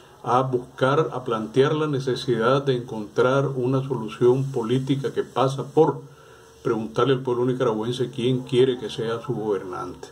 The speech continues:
O sea, la realización de elecciones en base a lo que desde hace años venimos demandando los sectores de la oposición política de Nicaragua,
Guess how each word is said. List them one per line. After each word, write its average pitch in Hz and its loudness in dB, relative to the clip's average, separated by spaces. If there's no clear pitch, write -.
O 110 -8
sea, 117 4
la 117 -2
realización 110 0
de 131 2
elecciones 135 2
en 156 -2
base 123 0
a - 2
lo 139 2
que 120 -2
desde 110 0
hace 131 2
años 139 2
venimos 117 -4
demandando 120 0
los 113 -4
sectores 120 4
de 127 4
la 123 2
oposición 117 -2
política 110 -2
de 107 -4
Nicaragua, 95 -6